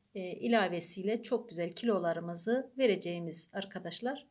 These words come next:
Baharatlı limonlu yoğurt kürümüz inşallah birçoğunuzun işine yarayacaktır.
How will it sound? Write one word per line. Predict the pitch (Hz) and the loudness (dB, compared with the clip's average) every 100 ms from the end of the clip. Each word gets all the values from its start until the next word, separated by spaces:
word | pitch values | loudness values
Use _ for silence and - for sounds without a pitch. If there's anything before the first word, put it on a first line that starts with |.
| _ _ _ _ _ _ _ _ _ _ | _ _ _ _ _ _ _ _ _ _
Baharatlı | 277 294 302 220 - 202 190 | 0 4 6 6 4 0 2
limonlu | 220 269 247 190 175 190 240 - - 208 | 4 6 6 4 2 2 2 0 -6 2
yoğurt | 254 247 - | 6 6 2
kürümüz | - 202 208 233 - - | -4 0 2 2 -2 -2
inşallah | 277 277 208 185 190 208 - | 0 0 0 0 0 -2 -4
birçoğunuzun | 285 285 - 208 196 196 254 277 | -6 -4 0 2 2 2 0 0
işine | 262 - 226 | -2 2 4
yarayacaktır. | 196 180 180 170 - 254 254 | 4 2 -4 -6 -4 -4 -4